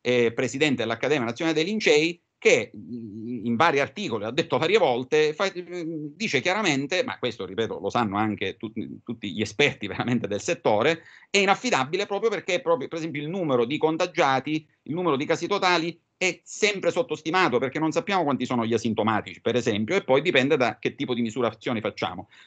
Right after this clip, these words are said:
Questo è un problema dal punto di vista,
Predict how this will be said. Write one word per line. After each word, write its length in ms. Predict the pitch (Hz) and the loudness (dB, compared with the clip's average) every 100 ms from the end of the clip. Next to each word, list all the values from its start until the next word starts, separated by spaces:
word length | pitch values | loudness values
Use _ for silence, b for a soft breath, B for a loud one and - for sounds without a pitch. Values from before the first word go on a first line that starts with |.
| _ | _
Questo 300 | 196 - 170 | 2 4 4
è 80 | 170 | 4
un 120 | 160 | 4
problema 540 | - 147 185 131 95 - _ | 2 4 4 4 0 -6 _
dal 180 | 120 113 | -6 -4
punto 220 | 117 107 | -4 -6
di 80 | 104 | -6
vista, 380 | 104 - 101 | -8 -6 -6